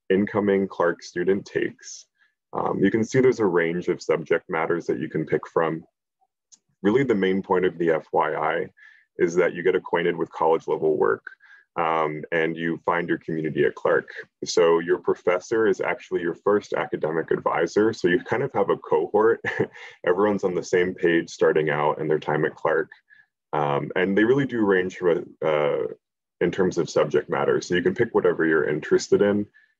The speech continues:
If you don't know what you wanna major in yet, it's a great chance to explore something new.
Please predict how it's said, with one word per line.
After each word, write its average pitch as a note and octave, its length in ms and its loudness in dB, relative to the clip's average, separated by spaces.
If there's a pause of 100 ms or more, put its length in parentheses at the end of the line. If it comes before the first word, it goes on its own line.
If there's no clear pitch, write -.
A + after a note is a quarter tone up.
(200)
If - 100 -10
you A2 80 2
don't A#2 180 2
know B2 140 4
what A2+ 180 2
you G#2+ 80 -6
wanna G2+ 200 2
major F2+ 440 2
in D2+ 60 0
yet, C#2+ 280 0 (440)
it's E2+ 160 -2
a F2+ 60 2
great E2+ 280 2
chance E2 280 -8
to - 120 -8
explore D2 420 -6
something - 360 -14
new. G1+ 240 -12